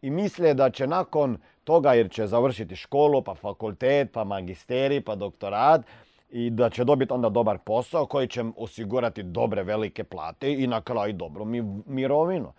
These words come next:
<laughs> Slušajte, ta su vremena davno prošla i, dragi roditelji, ako živite još u ovim vremenima, ne činite baš dobro stvar vašoj djeci. To je već vrijeme prošlo, Jugoslavije i tako dalje.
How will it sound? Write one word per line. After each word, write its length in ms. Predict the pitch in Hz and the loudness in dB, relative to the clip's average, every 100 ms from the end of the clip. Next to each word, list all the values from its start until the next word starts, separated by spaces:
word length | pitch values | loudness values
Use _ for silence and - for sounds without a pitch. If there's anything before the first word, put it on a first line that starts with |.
| _ | _
<laughs> 180 | _ - | _ -12
Slušajte, 460 | 147 - 143 131 | -10 -4 -2 0
ta 260 | 135 135 151 | -2 0 -2
su 200 | - 113 | -2 -6
vremena 600 | 104 120 139 123 104 82 _ _ _ | -2 -2 0 -2 -4 -8 _ _ _
davno 520 | 90 120 123 117 95 | -6 -2 -2 -4 -8
prošla 520 | - 113 123 - 110 | -10 -6 -6 -6 -8
i, 40 | 98 | -4
dragi 320 | 117 123 110 | -4 -2 -2
roditelji, 440 | 117 120 113 107 | -4 -4 -6 -8
ako 220 | 101 - 101 | -8 -10 -10
živite 380 | 113 123 98 | -6 -6 -4
još 140 | 113 107 | -4 -4
u 40 | |
ovim 220 | 113 113 | -4 -4
vremenima, 540 | 107 101 107 110 98 80 _ _ _ _ _ _ _ _ _ | -6 -6 -6 -6 -8 -12 _ _ _ _ _ _ _ _ _
ne 220 | 95 120 | -6 -6
činite 500 | - 127 113 92 92 | -4 -6 -4 -6 -8
baš 200 | 90 107 | -6 -6
dobro 300 | 101 107 95 | -4 -6 -8
stvar 280 | - 113 104 | -10 -8 -4
vašoj 340 | 110 - 90 | -4 -6 -10
djeci. 400 | 85 117 117 92 | -4 -4 -4 -10
To 340 | - 131 139 123 | -4 2 6 6
je 180 | 101 | 4
već 380 | 101 127 110 - _ _ _ 95 | 4 4 4 -2 _ _ _ -12
vrijeme 540 | 104 127 143 127 113 | 0 4 4 2 -4
prošlo, 540 | - 120 139 - 127 | -2 0 0 0 -2
Jugoslavije 720 | 113 101 107 - 113 135 127 110 | -2 -2 -6 -4 0 2 2 0
i 40 | |
tako 320 | 131 131 117 | -4 -4 -4
dalje. 380 | 113 147 147 | 2 2 2